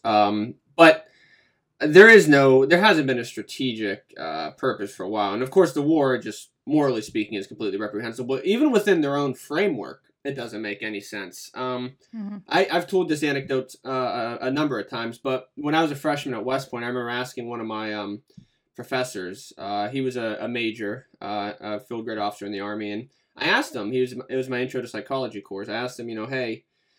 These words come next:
Speaker 1: sir, why are we in Afghanistan? What is our strategic purpose?" 'Cause I've been wondering that since I was in Afghanistan.
Speaker 2: <laughs>
Speaker 1: Um, <laughs> yeah. And he said, he, he shared with us his own story about how, I think he was at, um, it was Harvard,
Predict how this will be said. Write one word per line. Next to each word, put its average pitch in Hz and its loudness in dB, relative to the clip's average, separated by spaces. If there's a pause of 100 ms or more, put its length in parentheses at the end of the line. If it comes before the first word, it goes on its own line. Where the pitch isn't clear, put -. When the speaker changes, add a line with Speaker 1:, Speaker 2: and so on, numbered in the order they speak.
(360)
Speaker 1:
sir, 170 0
why 143 2
are 147 2
we 147 0
in 135 0
Afghanistan? 131 -4
What 131 0
is 127 -2
our 120 -6
strategic 107 -14
purpose?" 156 -6
'Cause 120 -10
I've 117 -6
been 120 -12
wondering 123 -8
that 107 -8
since 107 -14
I 101 -8
was 110 -8
in 143 -6
Afghanistan. - -12
Speaker 2:
<laughs> - -2
Speaker 1:
Um, 202 -6 (220)
<laughs> - -10
yeah. 113 -8 (600)
And 147 2
he 143 2
said, 147 4
he, 165 2
he 156 4
shared 151 2
with 127 0
us 120 0
his 127 -4
own 131 2
story 123 -2
about 117 -2
how, 120 -2
I 135 -2
think 139 0
he 135 0
was 131 2
at, 117 2
um, 110 -4
it 131 -4
was 131 4
Harvard, 117 2